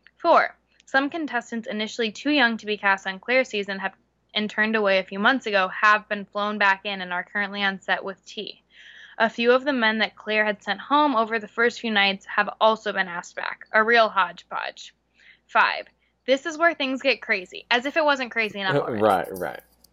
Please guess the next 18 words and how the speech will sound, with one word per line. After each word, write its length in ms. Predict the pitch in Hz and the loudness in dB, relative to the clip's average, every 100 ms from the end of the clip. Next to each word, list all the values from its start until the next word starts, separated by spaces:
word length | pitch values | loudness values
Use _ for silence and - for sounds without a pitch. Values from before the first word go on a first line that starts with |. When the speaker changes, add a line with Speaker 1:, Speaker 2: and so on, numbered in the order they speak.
| _ _ - - - _ | _ _ -20 -20 -20 _
Speaker 1:
The 80 | 269 | 0
morning 320 | 262 330 370 | 2 0 2
after 320 | 302 285 269 | 0 0 -4
T's 340 | 254 - 254 226 | -10 -8 -8 -8
cocktail 500 | - 320 - 220 202 | 2 2 2 -6 -4
party, 320 | 190 180 185 | 0 0 -2
producers 560 | - 240 262 285 339 269 | -8 -6 -4 -2 -4 0
weren't 180 | 262 214 | 0 4
happy 280 | 214 208 214 | 2 2 -4
with 160 | 214 | -8
the 60 | 220 | -12
storylines 640 | - 233 208 196 196 202 | -8 2 4 4 0 -4
and 140 | 208 196 | -12 -4
connections 500 | 233 226 - 214 202 | -2 -2 -4 -12 -8
developed 500 | 208 190 180 185 - | -4 0 -2 -4 -2
the 60 | |
night 240 | 190 185 - | 0 0 -4
before. 380 | - - - | -14 -10 -10